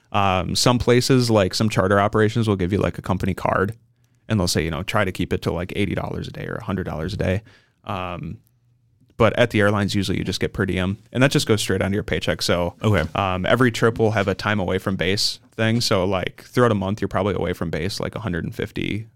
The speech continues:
Speaker 1: hundred and sixty, two hundred hours-ish, right around there. Um, and it's, like, two bucks an hour.
Speaker 2: Okay.
Speaker 1: You know, so on top of your pay, when you're away from home,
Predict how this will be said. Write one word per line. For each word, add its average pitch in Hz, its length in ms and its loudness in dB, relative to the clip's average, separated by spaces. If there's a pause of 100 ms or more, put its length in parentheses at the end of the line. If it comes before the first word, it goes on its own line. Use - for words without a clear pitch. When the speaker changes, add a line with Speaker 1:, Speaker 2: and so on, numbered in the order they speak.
Speaker 1:
hundred 98 200 -4
and 104 100 -6
sixty, 87 420 -6
two 135 180 2
hundred 113 180 4
hours-ish, 113 600 2
right 104 160 4
around 98 160 0
there. 101 260 0 (580)
Um, 92 680 -2
and 117 120 2
it's, 110 140 0
like, 85 260 2
two - 120 -2
bucks - 440 -4 (200)
an - 60 -8
hour. 80 300 -2 (460)
Speaker 2:
Okay. 90 260 0
Speaker 1:
You 107 100 0
know, 98 120 0
so 110 140 0
on 98 120 2
top 120 240 0
of 113 80 -8
your 101 120 -2
pay, - 420 -4 (880)
when 110 200 2
you're 95 120 6
away 87 220 2
from 92 200 -2
home, 85 320 -4